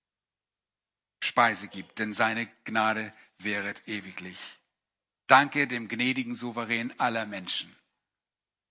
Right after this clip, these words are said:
Nun, der uns gedachte in unserer Niedrigkeit.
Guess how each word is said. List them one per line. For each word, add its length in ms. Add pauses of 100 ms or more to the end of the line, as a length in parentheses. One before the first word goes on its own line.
(420)
Nun, 340 (1500)
der 220
uns 440
gedachte 500
in 440 (160)
unserer 500 (180)
Niedrigkeit. 1040